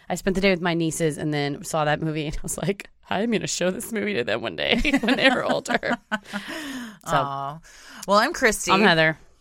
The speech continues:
Speaker 2: And this is our second episode in the Menendez Brothers series that
Speaker 1: I've been,
Speaker 2: we're doing.
Speaker 1: I feel like I've been researching the Menendez brothers for thirty years.
Speaker 2: Yeah,
Speaker 1: It's
Speaker 2: same,
Speaker 1: been about a
Speaker 2: same.
Speaker 1: month now 'cause we started researching it while we were recording the live shows. I have
Speaker 2: Yes.
Speaker 1: just ingested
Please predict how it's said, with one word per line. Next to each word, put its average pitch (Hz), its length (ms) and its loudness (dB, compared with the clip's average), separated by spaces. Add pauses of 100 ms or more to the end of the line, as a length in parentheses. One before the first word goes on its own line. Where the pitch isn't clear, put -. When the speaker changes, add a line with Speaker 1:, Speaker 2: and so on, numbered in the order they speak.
Speaker 2:
And 190 560 0
this 202 400 -2
is 294 160 0
our 285 160 4
second 262 400 -2
episode 190 800 0
in 175 220 -2
the 170 240 -2
Menendez 175 520 -2
Brothers 139 400 -4
series 131 500 -6
that 196 120 2
Speaker 1:
I've 214 80 4
been, 294 140 4
Speaker 2:
we're 269 80 0
doing. 156 420 -6
Speaker 1:
I - 20 -10
feel 254 140 0
like 233 140 4
I've 202 80 6
been 190 160 4
researching 185 420 0
the 196 80 4
Menendez 175 400 2
brothers 160 260 0
for - 140 -8
thirty 170 320 0
years. 170 380 2
Speaker 2:
Yeah, 170 180 6
Speaker 1:
It's 165 140 -4
Speaker 2:
same, 170 140 2
Speaker 1:
been 185 320 4 (120)
about 185 300 6
a - 20 4
Speaker 2:
same. 190 140 2
Speaker 1:
month 220 320 4
now 160 260 2
'cause 180 200 -4
we 190 100 0
started 214 400 2
researching 196 520 -2
it 175 280 0
while 165 260 2
we 170 80 2
were 160 100 2
recording 156 360 -2
the 147 60 -4
live 139 140 0
shows. 139 300 -4
I 190 420 4
have 156 180 -6
Speaker 2:
Yes. 135 160 -6
Speaker 1:
just - 360 -2
ingested 156 920 -2